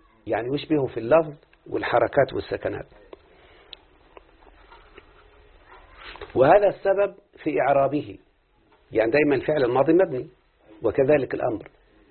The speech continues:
المضارع ده رغم الأفعال، لماذا أعرب؟ لأنه أشبه الفعل، لا،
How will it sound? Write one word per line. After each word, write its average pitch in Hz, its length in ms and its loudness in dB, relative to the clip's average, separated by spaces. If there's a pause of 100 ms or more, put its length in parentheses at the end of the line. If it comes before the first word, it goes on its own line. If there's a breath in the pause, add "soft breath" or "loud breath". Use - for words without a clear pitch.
(160)
المضارع 147 500 4
ده 135 140 0
رغم 143 220 0
الأفعال، 127 640 -4
لماذا 143 400 2 (160)
أعرب؟ 123 300 0
لأنه 123 520 -2
أشبه 143 300 0
الفعل، - 420 -2 (800)
لا، 107 100 2